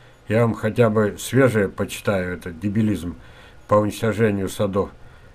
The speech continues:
Вот. А у меня же еще это, показать вам,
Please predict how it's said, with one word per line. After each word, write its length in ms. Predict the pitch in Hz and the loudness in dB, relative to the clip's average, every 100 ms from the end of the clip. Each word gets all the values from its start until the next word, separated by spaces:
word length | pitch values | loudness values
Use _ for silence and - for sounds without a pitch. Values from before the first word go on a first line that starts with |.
| - | -14
Вот. 240 | 92 90 - | -10 -8 -2
А 120 | 104 | 2
у 40 | 117 | 4
меня 320 | 123 127 117 | 6 6 4
же 140 | 98 | 2
еще 300 | 104 92 110 | -4 -2 -2
это, 540 | 101 95 101 - 90 87 78 80 - | -2 0 -2 -2 -6 -8 -14 -18 -6
показать 520 | 107 - 113 131 123 | -4 2 4 4 2
вам, 280 | 104 98 | 0 -2